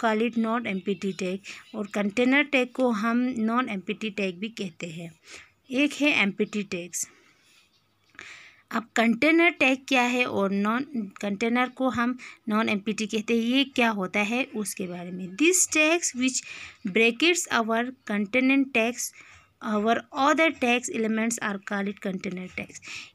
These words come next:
ये वो टैग्स जो कि हम दो ब्रैकेट्स के साथ, दो ब्रैकेट्स के बीच में हम जो भी लिखते हैं कंटेनर,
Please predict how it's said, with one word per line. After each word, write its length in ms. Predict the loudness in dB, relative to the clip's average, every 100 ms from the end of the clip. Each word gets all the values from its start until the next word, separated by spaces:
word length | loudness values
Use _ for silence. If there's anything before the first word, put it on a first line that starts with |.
| -2
ये 200 | 2 4
वो 320 | 4 4 4
टैग्स 400 | 4 2 0 -2
जो 140 | -4 -2
कि 160 | 0
हम 260 | 2 2 2
दो 180 | 2 0
ब्रैकेट्स 560 | 0 -2 2 2 2 2
के 140 | 0
साथ, 380 | 0 2 2 2 -4 -6 -2 0 -2 -8 -10 0
दो 160 | 2
ब्रैकेट्स 480 | 4 0 2 0 0
के 120 | -4
बीच 380 | -2 0 0 2
में 100 | 0
हम 240 | 0 -2 -2
जो 200 | -2 0
भी 160 | 0
लिखते 360 | -2 -4 -2 -2
हैं 200 | -2 -6
कंटेनर, 500 | -6 -6 -6 -6 -6